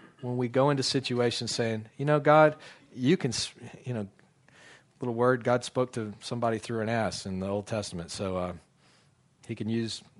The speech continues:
anybody to speak to you." A donkey. I used King James there for a second.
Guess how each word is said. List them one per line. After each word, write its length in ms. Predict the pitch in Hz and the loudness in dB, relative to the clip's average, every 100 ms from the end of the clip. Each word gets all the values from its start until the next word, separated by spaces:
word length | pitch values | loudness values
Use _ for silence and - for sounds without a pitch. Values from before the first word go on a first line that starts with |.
| - | -10
anybody 400 | 117 113 101 82 | -6 -2 0 -2
to 120 | 78 | -6
speak 260 | 82 90 80 | -12 -12 -12
to 80 | 82 | -14
you." 160 | 71 - _ _ _ _ - _ _ _ _ - | -16 -18 _ _ _ _ -20 _ _ _ _ -18
A 60 | 101 | -6
donkey. 400 | 90 80 - 76 73 - - 87 107 - 104 _ - | -4 -4 -8 -18 -20 -20 -20 -20 -20 -20 -20 _ -14
I 100 | 98 | -8
used 220 | 104 101 | -6 -6
King 200 | - 110 | -4 -4
James 300 | 101 101 92 | -2 -2 -2
there 160 | 101 90 | -4 -4
for 120 | 101 | -4
a 40 | |
second. 300 | - 87 85 | -8 -10 -12